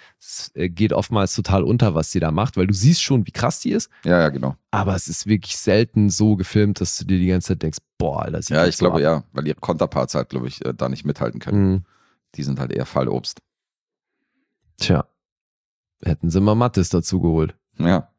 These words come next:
Speaker 1: Ja, wobei siebenundneunzig, weiß ich nicht. Aber der hat ja auch sehr früh angefangen.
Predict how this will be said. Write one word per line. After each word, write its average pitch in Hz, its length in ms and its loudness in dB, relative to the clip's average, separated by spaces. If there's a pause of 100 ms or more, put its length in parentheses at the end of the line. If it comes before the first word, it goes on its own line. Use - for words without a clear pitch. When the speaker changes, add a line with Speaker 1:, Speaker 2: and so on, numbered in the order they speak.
(140)
Speaker 1:
Ja, 85 160 -2
wobei 85 260 -2
siebenundneunzig, 85 640 -2
weiß 82 140 -2
ich 82 80 0
nicht. 82 160 -4 (640)
Aber 85 240 0
der 85 80 4
hat 85 100 0
ja 85 80 4
auch 67 100 2
sehr 76 160 -4
früh - 200 -4
angefangen. 64 460 -8